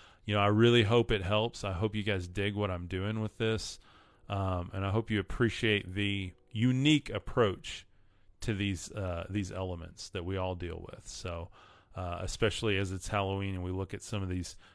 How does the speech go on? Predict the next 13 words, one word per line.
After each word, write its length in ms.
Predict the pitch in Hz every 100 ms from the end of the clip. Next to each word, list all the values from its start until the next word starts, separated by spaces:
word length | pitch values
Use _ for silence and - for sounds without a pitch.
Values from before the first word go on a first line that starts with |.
| _
you 80 | 107
know, 100 | 104
darker 480 | 98 110 107 - 101
concepts, 840 | - 120 143 156 107 87 90 - -
to 140 | 107
still 320 | - - 101
find 420 | 92 - 95 92
light 440 | 90 92 92 87 - -
within 320 | 98 90 85
all 200 | 80 82
of 120 | 82
it. 200 | 85 160
So, 380 | - - 87